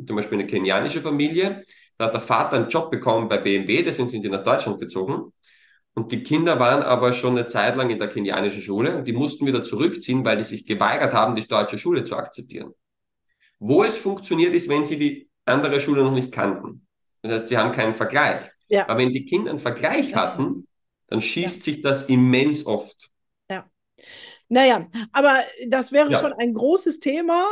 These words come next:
Speaker 2: ähm, zu besprechen, dass, äh, Deutschland, glaube ich, mit aller Wucht und ich,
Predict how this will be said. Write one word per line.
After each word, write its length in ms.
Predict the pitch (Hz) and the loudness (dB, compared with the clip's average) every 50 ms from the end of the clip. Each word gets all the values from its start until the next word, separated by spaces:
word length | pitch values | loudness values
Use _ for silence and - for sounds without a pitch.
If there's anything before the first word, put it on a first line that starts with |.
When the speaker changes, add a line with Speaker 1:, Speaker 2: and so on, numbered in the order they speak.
| 381 - - | -2 -4 -2
Speaker 2:
ähm, 460 | 247 254 262 262 262 254 254 277 - - - - _ _ _ _ _ - 214 | -2 -2 -2 -2 -4 -6 -6 -8 -12 -16 -20 -20 _ _ _ _ _ -20 -16
zu 140 | - - 247 | -10 -6 -4
besprechen, 720 | 233 220 - - - 262 269 269 - 339 330 330 320 285 | -4 -4 -6 -2 -2 -2 -2 0 -4 -6 -4 -4 -6 -2
dass, 300 | 247 226 226 220 - - | 0 0 0 0 -4 -8
äh, 600 | - 190 202 196 202 202 208 202 196 - - - | -4 -2 0 0 0 0 0 -2 -4 -6 -6 -6
Deutschland, 480 | 190 214 220 233 226 - 233 220 214 208 | -2 -2 -2 -2 -2 -4 -4 -4 -4 -2
glaube 180 | 208 202 208 | -2 -2 -2
ich, 100 | 214 214 | -2 -2
mit 120 | 220 208 - | -4 -8 -6
aller 300 | - 202 202 196 190 180 | -4 -2 -2 0 0 -2
Wucht 260 | 233 226 - - - | -4 -6 -8 -16 -10
und 300 | - 208 190 175 - - | -8 -6 -6 -6 -10 -12
ich, 200 | - 175 - - | -16 -16 -16 -16